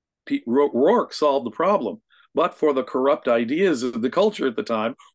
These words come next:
Roark could have solved the problem and done it all on his own. But given the corrupt culture of the time, as the author is describing it, a wor-, a culture dominated by Ellsworth Joyce, uh, he has to use Peter Keating to get the project realized at all.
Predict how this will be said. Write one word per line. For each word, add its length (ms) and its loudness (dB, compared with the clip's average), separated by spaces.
Roark 360 2
could 120 2
have 100 -4
solved 300 2
the 120 -10
problem 360 2
and 100 -4
done 140 0
it 100 0
all 140 4
on 80 2
his 100 -4
own. 300 -2
But 180 0
given 300 2
the 80 4
corrupt 400 0
culture 400 -2
of 80 -4
the 80 -4
time, 420 -6
as 300 -2
the 140 0
author 280 -2
is 160 -8
describing 540 -4
it, 160 -4
a 80 0
wor-, 240 0
a 80 -6
culture 340 0
dominated 540 -2
by 200 2
Ellsworth 460 -4
Joyce, 380 -4
uh, 320 2
he 220 -6
has 280 -6
to 80 -4
use 400 0
Peter 320 -4
Keating 500 -4
to 80 -4
get 220 -2
the 80 -10
project 520 -2
realized 520 -2
at 100 -6
all. 340 0